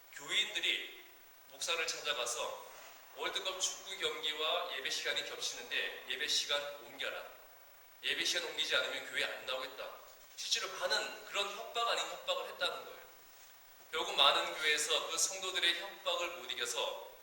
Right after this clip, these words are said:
예배 시간을 바꿨다는 겁니다. 자, 월드컵 축구 경기 보면 좋죠. 재밌잖아요. 그런데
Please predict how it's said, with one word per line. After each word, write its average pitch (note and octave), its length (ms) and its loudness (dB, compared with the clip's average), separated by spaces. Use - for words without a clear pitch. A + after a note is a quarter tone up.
예배 C#3+ 220 -2
시간을 B2+ 640 0
바꿨다는 D3 500 -6
겁니다. - 320 -14
자, C3+ 120 -6
월드컵 F#3+ 480 -2
축구 A3+ 260 -4
경기 F#3+ 300 0
보면 F3 320 -8
좋죠. A#2 720 -2
재밌잖아요. - 760 -4
그런데 E3 680 2